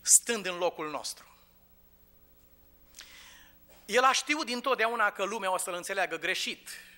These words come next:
și îl va judeca și îl va condamna pentru felul cum știe el să mântuiască pe păcătoși și pentru că nu vrea să dea cu piatra în ei, ci doar în păcatul lor. Simon Fariseul zice: „Oh, dacă ar fi proroc, ar ști cine este.”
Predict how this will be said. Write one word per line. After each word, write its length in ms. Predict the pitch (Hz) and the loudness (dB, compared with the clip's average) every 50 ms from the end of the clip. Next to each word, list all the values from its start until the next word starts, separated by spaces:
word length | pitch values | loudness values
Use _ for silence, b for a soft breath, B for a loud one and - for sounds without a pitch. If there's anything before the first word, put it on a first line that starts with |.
| B _ _ | B _ _
și 140 | - - | -12 -10
îl 80 | 180 165 | -4 0
va 120 | 151 185 | 2 2
judeca 420 | 175 185 190 - - - - 254 226 | 2 2 0 -2 0 2 4 2 2
și 100 | - 220 | 2 0
îl 60 | 208 | 0
va 120 | 190 185 | 0 -2
condamna 600 | 170 - 202 196 185 214 214 220 247 294 277 214 175 | -2 -2 -4 0 2 2 2 2 0 0 0 -2 -2
pentru 320 | - 196 190 175 - 220 | -2 -4 -6 -4 -6 -8
felul 280 | - - 294 269 240 226 | -4 -2 -2 -2 -2 -2
cum 160 | - 285 247 | -4 -4 -4
știe 340 | - - - - 311 294 285 | -2 -2 -2 0 0 0 2
el 220 | 262 285 294 277 | 2 0 0 0
să 140 | - - 247 | -2 -4 -4
mântuiască 600 | 220 226 226 226 - 240 240 226 214 - - 226 | -4 -6 -8 -8 -4 0 0 0 0 0 -4 -6
pe 120 | 202 220 | -6 -6
păcătoși 520 | 202 - 214 - 214 202 - 202 175 160 B B B B B B | -6 -6 -4 -4 -4 -4 -4 -4 -6 -6 B B B B B B
și 100 | - - | 0 2
pentru 240 | 285 285 247 285 | 2 2 2 2
că 120 | 277 294 277 | 4 4 4
nu 140 | 285 339 339 | 4 4 4
vrea 200 | 277 302 285 262 | 4 6 4 4
să 120 | - 262 | 4 2
dea 160 | 247 254 233 | 2 0 0
cu 80 | - 233 | 0 -4
piatra 420 | - - 233 233 208 - 226 202 | -4 2 2 4 4 6 4 4
în 60 | 196 | 4
ei, 220 | 202 208 214 208 180 | 2 -2 -6 -8 -6
ci 100 | - 220 | -6 -6
doar 320 | 214 156 165 226 254 254 | -4 0 4 4 6 4
în 100 | 247 226 | 4 0
păcatul 500 | 190 240 220 214 - 202 175 - - 165 | -2 -4 -4 0 0 0 0 -2 -4 -10
lor. 280 | 151 143 104 - - - _ _ _ _ _ _ _ _ _ _ _ _ - - _ B B B B B B B B B B B B B B B B - _ _ _ - _ - | -10 -10 -10 -12 -14 -18 _ _ _ _ _ _ _ _ _ _ _ _ -20 -20 _ B B B B B B B B B B B B B B B B -20 _ _ _ -20 _ -8
Simon 380 | - - - 185 190 180 165 | -6 -4 -2 -2 -2 -2 0
Fariseul 520 | 147 - 165 156 151 - - 196 196 180 160 | 2 2 4 4 4 4 4 4 0 -2 -4
zice: 640 | 143 - 180 - - - - 180 175 160 156 143 - B B B B B | -6 -6 -4 -2 0 0 2 2 2 0 0 -4 -10 B B B B B
„Oh, 200 | - 156 151 - | -2 0 0 2
dacă 260 | - 151 135 - 175 | 2 0 0 2 0
ar 100 | 151 151 | 0 0
fi 280 | - - - - - 302 | 0 0 0 0 0 -2
proroc, 760 | - - 233 226 208 190 190 233 269 - - - - - - _ _ _ _ _ _ _ _ _ _ _ _ _ _ _ _ - - | 0 4 4 4 6 6 4 4 2 0 -4 -12 -12 -14 -16 _ _ _ _ _ _ _ _ _ _ _ _ _ _ _ _ -6 0
ar 220 | - 175 185 - | 2 2 2 2
ști 220 | - - - 170 - | 0 -6 -8 -8 -8
cine 220 | - - 123 107 101 | -8 -8 -8 -10 -18
este.” 160 | - - - | -18 -18 -20